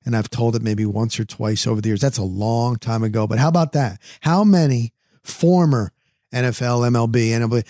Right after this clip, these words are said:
would be in a locker room helping clean up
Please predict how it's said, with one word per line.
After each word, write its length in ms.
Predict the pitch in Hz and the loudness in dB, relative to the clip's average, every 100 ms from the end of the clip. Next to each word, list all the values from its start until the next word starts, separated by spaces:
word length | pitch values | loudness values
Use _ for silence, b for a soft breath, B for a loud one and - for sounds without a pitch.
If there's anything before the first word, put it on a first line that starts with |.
| B - | B -2
would 160 | 147 | -2
be 180 | 127 143 | 2 2
in 80 | 135 | 4
a 60 | 127 | 2
locker 360 | 139 143 131 | 2 0 0
room 220 | 120 120 113 | 0 0 0
helping 460 | 139 139 131 123 123 | 0 0 -2 -6 -6
clean 400 | - - 135 131 | -8 -2 0 2
up 260 | 127 120 | 0 -2